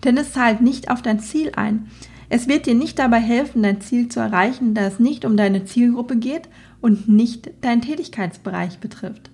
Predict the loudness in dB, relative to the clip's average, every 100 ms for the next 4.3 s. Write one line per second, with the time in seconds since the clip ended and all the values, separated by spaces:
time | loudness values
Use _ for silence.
0 | -20 -20 _ -20 -20 -20 0 2 4 4
1 | 0 2 2 4 0 -4 -2 -2 -2 -6
2 | -6 -6 -6 -8 -4 -2 -2 -6 -8 -8
3 | -6 -2 -2 -2 -6 -4 -4 -6 -4 -2
4 | -2 -2 -6